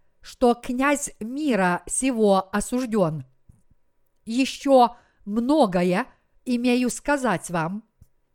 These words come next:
но вы теперь не можете вместить. Когда же придет Он, Дух истины, то наставит вас на всякую истину, ибо не от себя говорить будет,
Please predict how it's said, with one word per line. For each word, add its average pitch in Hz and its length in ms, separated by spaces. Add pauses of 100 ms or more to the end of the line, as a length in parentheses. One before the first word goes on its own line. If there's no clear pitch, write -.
(140)
но 233 260
вы 262 220
теперь 247 500 (360)
не 247 160
можете 277 440
вместить. 254 720 (640)
Когда 247 400
же 240 160
придет 233 840 (100)
Он, 220 400 (420)
Дух 240 380 (100)
истины, 214 720 (360)
то 247 140
наставит 247 680
вас 220 420
на 220 260
всякую 285 680
истину, 208 840 (680)
ибо 226 560
не 240 260
от 233 300
себя 247 560
говорить 208 600
будет, 190 520